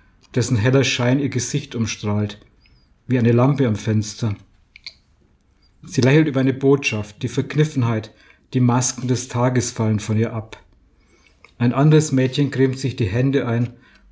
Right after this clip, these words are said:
um noch leichter, geschmeidiger über Smartphone,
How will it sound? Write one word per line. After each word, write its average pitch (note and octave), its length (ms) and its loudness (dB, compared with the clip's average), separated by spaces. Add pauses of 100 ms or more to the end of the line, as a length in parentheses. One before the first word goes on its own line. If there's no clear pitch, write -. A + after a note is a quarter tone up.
um A#2 100 0
noch A#2 200 2
leichter, B2+ 500 0
geschmeidiger A#2+ 720 0
über A2+ 240 0
Smartphone, A#2+ 840 0